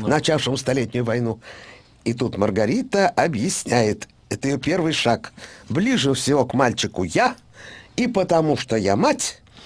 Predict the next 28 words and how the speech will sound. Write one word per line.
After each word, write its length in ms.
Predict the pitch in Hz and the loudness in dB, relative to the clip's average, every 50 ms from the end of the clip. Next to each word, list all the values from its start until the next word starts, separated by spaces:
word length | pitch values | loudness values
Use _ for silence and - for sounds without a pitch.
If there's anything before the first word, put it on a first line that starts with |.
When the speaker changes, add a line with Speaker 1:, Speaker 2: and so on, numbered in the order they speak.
| - - - - | -20 -16 -6 -6
Speaker 2:
и 80 | 151 | -4
потому 400 | - 160 151 147 147 143 143 135 | -2 -2 2 2 2 2 2 0
что 160 | 123 - - 117 | -2 0 0 0
я 140 | 117 107 | 0 0
хочу 540 | 98 - 110 107 - - - 311 269 - - - - - - - - - - | -2 -2 -2 -2 -2 -2 0 0 0 -2 -2 -8 -20 -20 -20 -20 -20 -14 -6
и 60 | - | -2
умею 640 | 139 127 113 117 156 226 269 220 147 113 - - - - _ _ - - | 0 0 2 2 2 2 2 2 2 0 -2 -4 -8 -20 _ _ -12 -8
биться 400 | - 110 - 170 - - - 117 | -2 -2 -2 0 -2 -2 -2 -2
за 160 | 107 98 92 | 0 0 0
власть». 420 | 90 87 - - - - - - - - - - | 0 -2 -4 -4 -6 -6 -8 -8 -10 -10 -6 -4
Speaker 1:
Наталья 300 | 120 120 - 120 110 110 | -2 2 2 4 4 6
Ивановна 260 | 107 101 98 95 95 | 6 6 6 4 4
Басовская. 560 | 90 95 92 - - 87 - - - - - - | 4 2 2 0 -2 -2 -2 -4 -4 -4 -2 0
Итак, 220 | 135 143 156 127 | 2 2 2 2
наша 260 | 147 156 135 - 143 | 2 0 2 2 0
героиня 420 | 131 135 139 147 143 143 139 139 131 | 0 2 2 2 4 4 4 4 4
Маргарита 520 | 127 123 120 131 131 135 135 123 127 131 | 4 2 4 2 4 4 2 2 4 4
Анжуйская 640 | 123 123 120 117 120 143 139 123 - - - - 120 110 | 4 4 4 4 4 4 4 2 0 0 0 0 0 0
стала 600 | - - - 123 120 117 117 117 113 113 110 110 | 0 2 2 4 6 6 6 6 6 4 4 4
английской 480 | 113 110 104 113 113 101 - - 107 | 4 2 2 2 2 0 0 0 0
королевой, 720 | 101 - 113 117 117 127 143 151 156 147 147 147 147 143 139 | 2 2 2 4 4 4 4 4 4 4 4 4 4 4 4
ж-, 400 | 120 104 120 120 120 110 107 107 | 4 4 2 2 2 2 4 2
женой 500 | 98 90 104 110 113 117 117 117 107 98 | 4 4 4 4 4 4 4 4 4 2
Генриха 520 | 90 92 110 104 98 98 92 90 - 101 | 2 2 2 4 4 2 2 0 -2 -2
шестого, 840 | 95 - 104 95 - - - - 143 156 151 143 131 127 123 117 110 | -2 -2 -2 -2 -2 -2 0 2 2 4 4 6 4 6 4 4 4
венчались 640 | 98 95 95 92 - - 110 107 107 101 98 - - | 4 2 0 0 0 2 2 4 4 4 2 0 0
они. 100 | 226 262 | 0 2
Speaker 2:
Юный, 400 | 254 220 175 143 123 117 107 104 | 2 2 2 2 2 2 0 -2